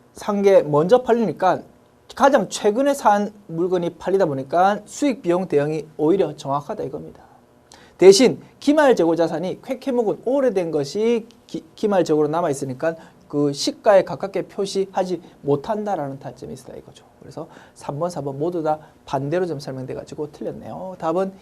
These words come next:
이 번 되겠다. 자, 문제 이 번. 다음 중 유가증권에 대한 설명으로 옳지 않은 것은 일 번. 유가증권은 증권의 종류에 따라 지분증권과 채무증권으로 분류할 수 있다. 맞죠? 이 번.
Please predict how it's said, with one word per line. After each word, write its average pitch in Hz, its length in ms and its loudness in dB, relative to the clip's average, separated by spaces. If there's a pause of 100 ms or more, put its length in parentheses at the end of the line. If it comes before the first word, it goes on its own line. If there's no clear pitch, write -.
(140)
이 143 160 -2
번 156 220 -2
되겠다. - 380 -12 (2250)
자, - 400 -16
문제 139 320 -6
이 143 120 -4
번. 160 540 4
다음 196 260 6
중 165 280 2
유가증권에 180 640 4
대한 151 180 2
설명으로 160 420 -4
옳지 185 220 -4
않은 131 180 -4
것은 156 420 -10 (100)
일 180 120 0
번. 143 460 0 (420)
유가증권은 202 720 2 (140)
증권의 208 560 2
종류에 170 360 -4
따라 160 380 4
지분증권과 175 1120 0
채무증권으로 175 1120 -4
분류할 147 400 -2
수 147 100 -12
있다. 127 300 -14
맞죠? 151 460 -4 (360)
이 151 100 2
번. 165 280 10